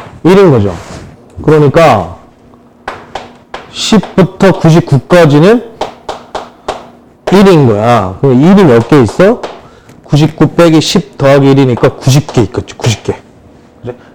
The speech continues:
개수 세는 것도 잊으면 안 되고. 그래서 구십인 거고. 그 다음에 로그 백은 드디어 세 자릿수가 되니까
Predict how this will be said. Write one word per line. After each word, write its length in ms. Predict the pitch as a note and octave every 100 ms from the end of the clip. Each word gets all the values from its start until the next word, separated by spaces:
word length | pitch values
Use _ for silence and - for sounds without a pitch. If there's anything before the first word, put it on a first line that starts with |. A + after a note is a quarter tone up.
| -
개수 220 | C#3+ C#3+
세는 240 | D3+ C#3+
것도 180 | C#3 B2+
잊으면 220 | B2 C3
안 100 | G#2
되고. 420 | B2 A#2 F#3 - - _ - - - - - - -
그래서 240 | C3 C3
구십인 440 | G2 B2+ D3 C3+ A#2
거고. 500 | G2+ B2 A2+ F#2 F2+ - _ _ - - - - - _
그 120 | -
다음에 840 | E3 F3+ F3+ F3 F3 F3 F3 E3+ - - - - _ _ _ _ - _ _
로그 220 | G3 G#3+
백은 600 | D#3+ D#3+ D#3+ F3+ F3 D#3+
드디어 460 | C3+ D3+ C#3+ E3+ D#3
세 160 | - F3+
자릿수가 440 | F3+ E3+ - D#3+
되니까 440 | C#3 C#3+ C3 D3+